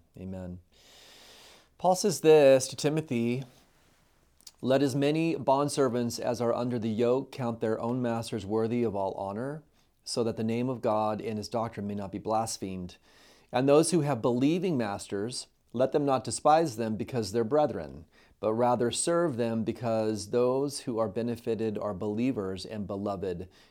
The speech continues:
Teach and exhort these things." So, you know, Paul's gonna have a, a series, like I said, of encouragements for the people in the church. And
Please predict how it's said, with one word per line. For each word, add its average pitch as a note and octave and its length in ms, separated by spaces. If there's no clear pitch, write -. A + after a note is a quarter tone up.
Teach A#2+ 340
and A#2 120
exhort G#2 340
these G2 200
things." F#2 360
So, B2+ 360
you A#2 80
know, B2+ 60
Paul's D3 260
gonna D3+ 160
have B2+ 180
a, A#2 200
a A2 60
series, B2 360
like A2+ 140
I A#2 80
said, G#2+ 260
of G2+ 220
encouragements D3 800
for C3+ 100
the A#2+ 80
people C#3 400
in A#2+ 160
the A#2+ 80
church. - 640
And B2 680